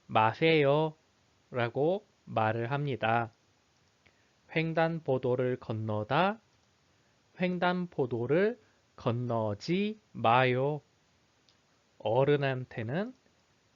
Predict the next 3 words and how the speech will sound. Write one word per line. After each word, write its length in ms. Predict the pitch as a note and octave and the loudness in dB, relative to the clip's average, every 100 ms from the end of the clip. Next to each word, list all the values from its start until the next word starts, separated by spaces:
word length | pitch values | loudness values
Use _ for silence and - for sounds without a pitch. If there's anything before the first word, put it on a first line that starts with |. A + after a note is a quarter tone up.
| - | -8
"횡단보도를 1200 | F3 F3 F3+ F3+ F3+ - C#3+ B2+ A#2+ C#3 F3+ A3+ - _ _ _ | -4 -2 2 2 0 -2 -2 0 0 2 2 2 -4 _ _ _
건너지 960 | - C#3 C3 C3+ C3 C3 - F#3+ G#3 G#3+ _ _ | -8 -4 -4 -2 -2 -2 -2 -2 -2 -4 _ _
마세요." 1040 | - G#2+ A2 A#2+ E3+ E3+ D#3+ D3 D3 D3+ | -4 2 2 4 4 6 6 4 0 -2